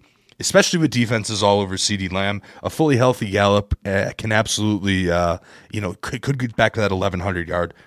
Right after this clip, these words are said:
type of production here for a price that's way, way down here. Now, of course, I always wanna present the other side of the argument, right? And it is that Brian Schottenheimer is in now and Kellen Moore is out. Um, you know, and,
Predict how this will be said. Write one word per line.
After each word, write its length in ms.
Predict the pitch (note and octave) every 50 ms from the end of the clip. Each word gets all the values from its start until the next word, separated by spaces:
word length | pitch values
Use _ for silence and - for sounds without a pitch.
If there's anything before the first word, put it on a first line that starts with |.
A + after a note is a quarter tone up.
| _ -
type 200 | - G2+ F#2 F2+
of 80 | E2+
production 400 | - G2 F2 E2+ E2+ - - G2
here 180 | E2+ F#2+ F#2+ F2
for 140 | - A#2+ A#2+
a 40 |
price 280 | - - D#3+ E3+ D#3 -
that's 180 | - E3 C#3 -
way, 320 | F3 F#3+ G#3+ G#3 F#3+ F#3
way 160 | F3 E3 D#3+
down 280 | D3 C#3 C3 A#2+ A#2 A2
here. 260 | A2 A2 G2+ F#2 E2+ - - - - -
Now, 160 | C3 C#3 C3+
of 80 | C3 -
course, 260 | - E3 D#3+ - -
I 60 | C3+
always 240 | C3+ D3+ D#3 C#3+ C3+
wanna 140 | D3+ D3 C#3
present 340 | - D3 B2+ B2 C3+ B2+
the 100 | A2+ B2
other 160 | A#2+ A#2+ A2+ G#2
side 220 | - - A2+ G#2
of 60 | G2
the 100 | G2 G2
argument, 420 | F#2+ G2 G2+ G2 G2 G2 G2+ F#2 G2
right? 240 | G#2 A2 B2 B2 - - - _ - -
And 160 | - G#2+ A2+ A2+
it 100 | A2+ A2
is 120 | G2+ G2+
that 160 | A#2+ A2 -
Brian 260 | - A#2 A#2 A#2 A2
Schottenheimer 640 | - - B2 A#2 A#2 A#2 G#2+ G2 A2+ A2+ A2 A2 G#2+ G2+
is 140 | F#2+ G2
in 120 | B2 C3 B2
now 300 | A#2+ B2 B2 B2 A#2+ C3
and 120 | C#3+ - G2
Kellen 260 | - G#2+ G2 F#2 F#2+
Moore 220 | F#2+ F#2+ F#2 F2+
is 100 | E2+ -
out. 260 | - B2 C3+ C#3 - - - - - - -
Um, 580 | - G#2 G2 F#2 F#2+ F#2 F2+ F2+ F#2+ - - - _
you 140 | - A2 A2+
know, 140 | A2+ G#2+ G#2+ G2+ - - - -
and, 180 | - A2+ A2